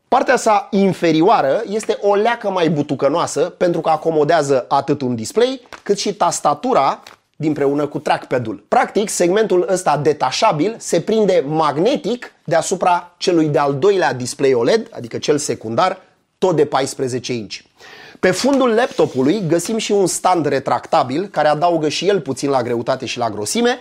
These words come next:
dar care este extrem de practic. Atunci când crăcănezi ecranele la maxim, partea de jos se și ridică puțin, ajutând la airflow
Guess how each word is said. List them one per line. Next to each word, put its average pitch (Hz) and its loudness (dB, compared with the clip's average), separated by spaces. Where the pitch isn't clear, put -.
dar 180 2
care 185 0
este 202 0
extrem 160 -2
de 151 2
practic. 151 -4
Atunci 175 2
când 160 0
crăcănezi 160 0
ecranele 139 -2
la 120 2
maxim, 214 -2
partea 196 0
de 156 0
jos 170 -4
se - -2
și 190 -2
ridică 165 0
puțin, 185 -4
ajutând 123 -2
la 113 2
airflow 196 2